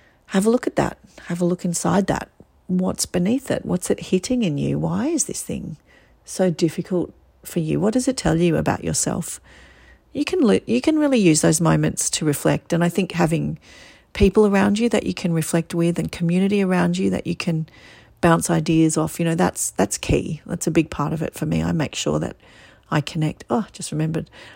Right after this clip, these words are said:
I didn't call a friend back. I must do that. <laughs> Do you ever do that? "Oh, yeah, that's right. I really wanted to talk to that person and I didn't talk to them today." <laughs> So, yes, you know, those moments can be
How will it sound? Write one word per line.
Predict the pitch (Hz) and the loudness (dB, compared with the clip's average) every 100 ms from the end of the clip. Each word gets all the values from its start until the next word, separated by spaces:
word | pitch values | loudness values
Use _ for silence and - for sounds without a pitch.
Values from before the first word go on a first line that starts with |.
| - | -10
I | - | -4
didn't | 147 139 | -4 -2
call | - | -4
a | 147 | -4
friend | - 147 | -2 -2
back. | 143 139 | -2 -4
I | 165 | -6
must | 160 - | -10 -10
do | - | -12
that. | - - - - - | -12 -14 -12 -12 2
<laughs> | |
Do | 247 - - - - - - - | 2 4 -6 -8 -12 -14 -12 -2
you | 220 | 0
ever | 220 | 2
do | 226 | 2
that? | 240 - - | 0 -2 -2
"Oh, | 302 311 | 2 2
yeah, | 294 294 285 | 2 0 0
that's | 277 - | -2 -4
right. | 240 247 262 - - | -2 0 0 -2 -4
I | |
really | 254 262 | -2 0
wanted | 247 233 220 | 0 -2 -2
to | 233 | -4
talk | 233 - | -2 -2
to | 226 | -2
that | 202 - | -2 0
person | 185 185 190 240 240 | 0 0 0 -2 0
and | 226 | 0
I | |
didn't | 226 254 254 | 0 0 6
talk | 254 269 - | 6 6 2
to | |
them | 220 196 | 2 2
today." | 180 - 202 - - - - | 2 2 4 4 2 0 -2
<laughs> | 302 285 233 196 - - | 0 0 -2 -8 -16 -14
So, | - 196 | -2 2
yes, | 180 175 143 - - - - - _ _ - | 4 4 2 -2 -4 -6 -14 -20 _ _ -4
you | 226 | 0
know, | 233 233 | 4 4
those | 233 233 226 | 4 4 4
moments | 202 208 202 202 - | 4 4 2 0 -2
can | 196 180 | 0 2
be | 180 175 175 175 | 4 6 4 2